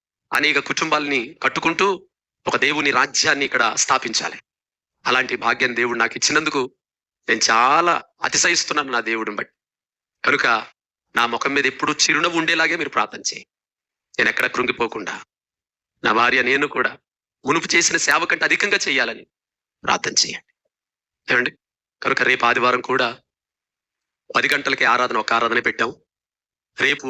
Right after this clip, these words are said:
ఆదివారం మాత్రమే ఆ టైం. వచ్చే ఆదివారం నుంచి యథాస్థితిగా మళ్ళీ పాత ఆరాధనలాగే జరిగిపోతే, ఈ లోపల మనకి బాబు, ఇద్దరు బాబుల కార్యక్రమం కూడా జరిగిపోద్ది. మన గాయాలు కట్టబడతాయి,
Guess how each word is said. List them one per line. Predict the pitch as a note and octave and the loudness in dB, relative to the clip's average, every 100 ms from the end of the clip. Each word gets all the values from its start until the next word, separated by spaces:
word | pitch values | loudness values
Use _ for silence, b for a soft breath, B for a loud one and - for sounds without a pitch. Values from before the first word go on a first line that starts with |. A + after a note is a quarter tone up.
| B2 | 0
ఆదివారం | A#2+ C3 B2+ A#2+ A#2 | 2 0 0 0 0
మాత్రమే | B2+ D3 D#3+ - | 0 0 0 2
ఆ | A2 G#2 | 0 0
టైం. | G2 - _ _ _ - | -4 -10 _ _ _ -2
వచ్చే | A3 - | 0 2
ఆదివారం | D3 C#3+ C#3 C3+ | 2 2 0 -2
నుంచి | C3+ F#3 | -4 0
యథాస్థితిగా | B2+ A#2+ B2 A#2+ A#2 | 0 0 -2 -2 0
మళ్ళీ | A#2 A2+ G#2 _ _ _ _ _ A#2 | 2 0 -4 _ _ _ _ _ 0
పాత | A2 | 2
ఆరాధనలాగే | A#2 A#2 A#2 A#2 A#2+ C3 | 4 4 2 0 0 2
జరిగిపోతే, | A#2+ A2 A#2+ E3 | 0 0 -2 0
ఈ | B2+ | 0
లోపల | A#2+ B2 A#2+ | 0 0 0
మనకి | A#2+ A2+ - _ _ _ _ _ _ - | 0 -2 -4 _ _ _ _ _ _ 0
బాబు, | A2 A#2 A2 G#2+ - - | 0 2 -2 -4 -12 -6
ఇద్దరు | - A#2+ | -2 2
బాబుల | A#2 A#2 A#2 | 2 0 0
కార్యక్రమం | A#2 - A2+ | 0 0 -2
కూడా | A2 A2+ | -2 0
జరిగిపోద్ది. | A2 G#2 B2+ A2+ - _ _ _ _ - | -2 -2 -4 -4 -8 _ _ _ _ -4
మన | - - | -2 2
గాయాలు | A2+ - | 2 2
కట్టబడతాయి, | B2 A2+ B2+ - D#3+ | 0 -2 -2 -2 -4